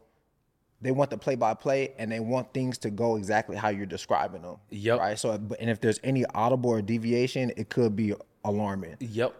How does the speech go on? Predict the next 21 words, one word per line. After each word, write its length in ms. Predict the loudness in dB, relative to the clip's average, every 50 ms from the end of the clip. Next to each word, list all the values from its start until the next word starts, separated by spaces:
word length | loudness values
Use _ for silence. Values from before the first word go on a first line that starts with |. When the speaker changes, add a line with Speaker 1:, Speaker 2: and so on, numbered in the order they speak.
| -16 -10 -8
Speaker 1:
And 80 | -4
so 120 | 0 2 2
then 380 | 4 4 4 2 2 0 -2 -6 -4
that 300 | -2 -2 -2 -2 -4 -6
creates 400 | -2 0 0 2 0 0 -4 -8 -8 -2
further 280 | 2 2 2 2 0
conversation 680 | -2 -2 -2 -2 -2 -2 -2 -2 -2 -2 -2 -6 -8 -8 -8 -12 -20 _ _ _ _ -12
and 120 | -10 -6
further 260 | -2 -2 -2 -2 -2
questions 420 | -2 -2 -2 -2 -2 -2 -4 -2 0
like, 140 | 0 0 0
"Yo, 140 | 0 0
like, 180 | 0 0 0 0
I 60 | -2 0
thought 280 | 2 2 2 2 0
you 120 | -4 -6 -4
said 220 | -4 -2 -2 -2
you 100 | -4 -4
were 100 | -6 -6
doing 280 | -8 -8 -10 -10 -10 -6
this. 440 | -4 -4 -4 -4 -6 -12 -14 -16